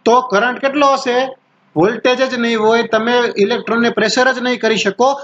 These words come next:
તો કરંટ હંમેશા કેવો હશે? ઝીરો હશે. વોલ્ટેજનો એકમ છે વોલ્ટ. વી એલેક્ઝાન્ડ્રો વોલ્ટા નામના વૈજ્ઞાનિકે એની શોધ કરી હતી, એટલા માટે એને એમના નામ ઉપરથી વોલ્ટ વી છે એનો યુનિટ પડેલો છે. વોલ્ટેજ V is equals to equation શું થાય? વોલ્ટેજ V is equals to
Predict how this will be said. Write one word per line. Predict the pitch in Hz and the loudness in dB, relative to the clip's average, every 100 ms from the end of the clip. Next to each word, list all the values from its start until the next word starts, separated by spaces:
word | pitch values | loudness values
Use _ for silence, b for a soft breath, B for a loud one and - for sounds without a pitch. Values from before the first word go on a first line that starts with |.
| B - | B -6
તો | |
કરંટ | - 185 208 240 208 | -2 0 -2 0 -2
હંમેશા | 202 226 247 | -2 -2 -2
કેવો | 240 254 247 226 | -2 2 2 2
હશે? | 220 277 262 - 139 | 0 0 -2 -6 -4
ઝીરો | 202 233 190 | 0 2 0
હશે. | 170 165 | 0 -4
વોલ્ટેજનો | 151 165 220 262 254 247 254 269 269 B B - | -2 0 0 0 -2 -2 0 0 -2 B B -2
એકમ | 220 226 240 | 0 2 -2
છે | 226 254 | 0 0
વોલ્ટ. | 208 147 139 214 226 185 - | 0 -4 0 2 2 0 -4
વી | 156 175 247 190 208 | -6 0 0 2 0
એલેક્ઝાન્ડ્રો | 247 220 214 240 240 240 | 0 0 0 0 0 0
વોલ્ટા | 196 226 233 | 0 0 -2
નામના | 240 233 240 240 240 | 0 -2 0 0 0
વૈજ્ઞાનિકે | 202 208 233 233 233 | -2 -2 -2 -4 -4
એની | 233 226 | -2 -2
શોધ | - 202 226 | 0 0 0
કરી | 202 220 | -2 -2
હતી, | 214 226 | -2 0
એટલા | 208 220 220 | 0 0 -2
માટે | 220 214 | -2 -2
એને | 208 208 247 247 b b - | -2 0 -4 -6 b b -4
એમના | 214 240 | 0 0
નામ | 233 226 | 0 0
ઉપરથી | 214 233 233 | 0 -2 0
વોલ્ટ | 190 180 220 202 - - | 0 2 0 -6 -14 -6
વી | 156 196 254 233 _ _ - | 0 0 0 -4 _ _ -4
છે | 226 | 0
એનો | 226 226 | 0 0
યુનિટ | 180 196 254 - - - | 2 2 0 -6 -10 -2
પડેલો | 220 196 165 | 2 2 0
છે. | 165 151 | -2 -2
વોલ્ટેજ | 156 220 - 233 175 | 0 0 0 -2 0
V | 202 233 | 0 2
is | 220 | 0
equals | 240 226 226 | 0 0 -2
to | 247 | -2
equation | 226 226 240 254 233 | -4 -2 -2 0 -2
શું | 226 | -4
થાય? | 233 240 | -2 0
વોલ્ટેજ | 185 208 214 226 175 | 2 0 2 0 2
V | 208 226 | 2 4
is | 202 | 2
equals | 220 214 202 | 2 0 0
to | 254 | 0